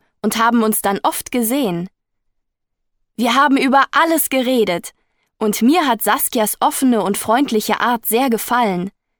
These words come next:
Wir haben uns gegenseitig Geheimnisse verraten,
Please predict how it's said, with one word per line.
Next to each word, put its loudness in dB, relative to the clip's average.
Wir 0
haben 2
uns -4
gegenseitig 0
Geheimnisse 0
verraten, -2